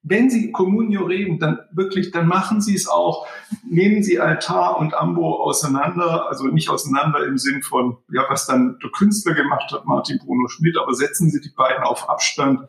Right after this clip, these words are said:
und machen Sie eine, eben eine Anordnung, wie wir sie jetzt vorgeschlagen und wie sie umgesetzt wurde. Der Hintergrund, das muss man, denke ich, schon auch sagen, ist,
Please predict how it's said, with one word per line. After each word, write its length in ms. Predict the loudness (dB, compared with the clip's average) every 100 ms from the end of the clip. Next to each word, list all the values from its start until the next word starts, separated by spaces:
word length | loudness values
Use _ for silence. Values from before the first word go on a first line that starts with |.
| _ _ _ _
und 400 | 2 2 2 -4 -4
machen 260 | 2 2
Sie 80 | 2
eine, 120 | 2
eben 280 | 0 0 0
eine 100 | 0
Anordnung, 800 | 0 0 0 0 0 -2 0 -2 -4 -18 _ _ -2
wie 120 | 0
wir 120 | 2
sie 160 | 2 0
jetzt 260 | 0 -2
vorgeschlagen 680 | 0 0 0 -2 0 0 0
und 100 | 0
wie 80 | 0
sie 100 | -2
umgesetzt 640 | 0 0 2 2 0 -4
wurde. 400 | -2 0 0 -2 -4
Der 80 |
Hintergrund, 680 | 0 2 2 0 0 0 0
das 160 | -2 0
muss 200 | 0 0
man, 220 | -2 -2
denke 260 | -2 -4 -2
ich, 100 | -2
schon 300 | 0 0 0
auch 380 | 0 -2 -4
sagen, 580 | -4 -2 0 0 0 -2
ist, 360 | -2 -2 -4 -8